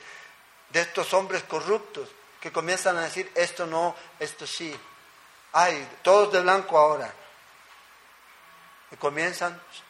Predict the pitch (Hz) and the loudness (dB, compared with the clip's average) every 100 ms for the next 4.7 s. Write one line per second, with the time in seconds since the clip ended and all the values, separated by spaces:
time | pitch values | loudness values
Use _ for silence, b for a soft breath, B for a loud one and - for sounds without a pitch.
0 | - - - - 135 - 139 139 151 147 | -20 -20 -20 -18 -16 -10 -8 -4 -4 -4
1 | - 143 120 143 139 - 151 - 139 - | -12 -14 -10 -10 -10 -10 -10 -10 -18 -16
2 | - 139 139 120 131 131 104 - - - | -14 -12 -14 -14 -16 -16 -20 -20 -20 -20
3 | - - - - - - - - - - | -20 -20 -20 -20 -20 -20 -20 -20 -20 -20
4 | - - 139 143 151 165 | -20 -8 -6 -4 -2 -4